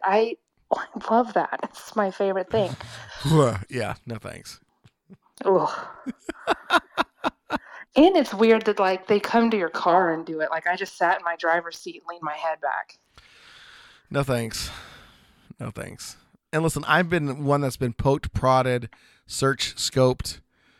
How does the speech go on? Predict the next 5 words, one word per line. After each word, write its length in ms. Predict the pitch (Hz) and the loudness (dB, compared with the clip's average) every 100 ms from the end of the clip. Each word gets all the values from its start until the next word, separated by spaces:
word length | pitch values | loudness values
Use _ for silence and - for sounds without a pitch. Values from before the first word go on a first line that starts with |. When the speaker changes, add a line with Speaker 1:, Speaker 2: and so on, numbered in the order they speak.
| _ - | _ -4
Speaker 2:
x-rayed, 680 | 131 127 139 135 131 123 110 - _ _ _ | -2 0 0 2 2 0 -4 -8 _ _ _
everything 480 | 143 131 120 92 101 - _ _ | 0 2 0 -6 -10 -14 _ _
many 380 | - 139 156 151 | -4 2 4 4
times 340 | 135 131 120 113 | 2 0 -2 -6
over. 320 | 98 87 | -10 -14